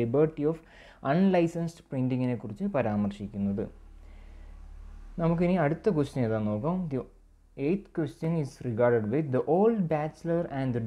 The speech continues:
double dealer. They are all restoration drama-യാണെന്ന് നാം ആദ്യം തന്നെ ക്വസ്റ്റ്യൻ കാണുമ്പോൾ മനസ്സിലാക്കണം. The,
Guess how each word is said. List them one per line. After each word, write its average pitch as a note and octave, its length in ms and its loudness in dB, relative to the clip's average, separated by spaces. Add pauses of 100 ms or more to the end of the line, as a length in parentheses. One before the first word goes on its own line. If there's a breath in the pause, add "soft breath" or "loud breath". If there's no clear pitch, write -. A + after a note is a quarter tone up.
double D#3 260 2 (120)
dealer. G2+ 280 0 (640)
They A#2+ 180 -2
are B2 80 0 (100)
all F3+ 140 4 (140)
restoration C#3+ 580 -6 (100)
drama-യാണെന്ന് A2 640 -4
നാം G2+ 140 -2
ആദ്യം A2+ 260 -4
തന്നെ A#2+ 240 -2
ക്വസ്റ്റ്യൻ A#2+ 300 -8
കാണുമ്പോൾ A#2 260 -2
മനസ്സിലാക്കണം. G2+ 560 -4 (840 loud breath)
The, C#3+ 160 4